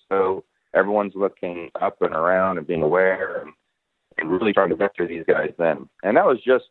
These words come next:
you know, a couple of hours of work, which usually takes, you know, five to six days of people, you know, really getting on the same level and frequency and vibration to make contact. So it happened really quickly.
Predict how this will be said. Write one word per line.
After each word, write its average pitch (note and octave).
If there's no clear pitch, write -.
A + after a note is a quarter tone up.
you A#2
know, G2
a F2+
couple G#2
of E2+
hours F#2+
of D2+
work, G#2+
which -
usually B2
takes, F#2
you G#2+
know, G2
five A2
to F#2+
six G#2+
days G2+
of E2
people, F#2
you G2
know, E2+
really G2
getting F#2
on F2
the E2
same F2
level F#2
and E2
frequency E2+
and D#2+
vibration F2+
to E2+
make D#2+
contact. F#2+
So E2
it D#2+
happened G#2+
really F#2+
quickly. F2